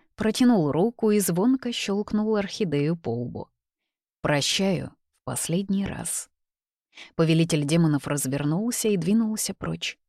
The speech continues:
Ланьхуа опешила. Большой демон проявил великодушие и смилостивился. Как-то не похоже на Дунфан Цинцана. Глядя ему в спину, орхидея потёрла лоб.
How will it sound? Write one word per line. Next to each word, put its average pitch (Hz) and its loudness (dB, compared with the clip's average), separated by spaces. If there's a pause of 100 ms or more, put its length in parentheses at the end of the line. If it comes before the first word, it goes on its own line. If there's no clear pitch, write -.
(280)
Ланьхуа 156 2
опешила. - -6 (320)
Большой 175 4
демон 156 2
проявил 151 0
великодушие 143 -2
и 139 -8
смилостивился. - -2 (360)
Как-то 175 0
не 175 6
похоже 185 2
на 196 2
Дунфан 185 0
Цинцана. 170 -2 (600)
Глядя 151 0
ему 131 -2
в - -10
спину, 208 0 (200)
орхидея 220 -2
потёрла 165 -4
лоб. - -10